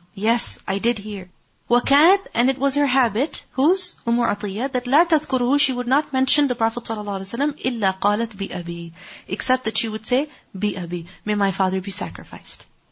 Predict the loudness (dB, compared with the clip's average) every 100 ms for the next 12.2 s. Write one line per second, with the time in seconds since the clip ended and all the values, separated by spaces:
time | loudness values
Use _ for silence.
0 | _ _ _ _ _ _ _ -8 2 4
1 | 6 4 0 0 2 0 0 0 2 0
2 | 0 -2 2 0 0 -18 -6 -4 -2 2
3 | 2 4 2 0 0 -2 -4 -8 -20 -16
4 | -2 2 2 2 0 2 2 2 2 4
5 | 2 2 -4 -4 -6 -6 -20 -10 0 2
6 | 2 2 2 2 -2 -4 -4 0 0 -2
7 | -6 -14 _ _ _ _ _ _ 0 2
8 | 2 4 6 4 4 0 0 -4 0 2
9 | 2 0 2 2 2 2 0 _ -10 0
10 | 4 6 4 2 0 2 4 4 2 0
11 | 0 2 2 0 -6 -4 2 4 4 0
12 | -18 -20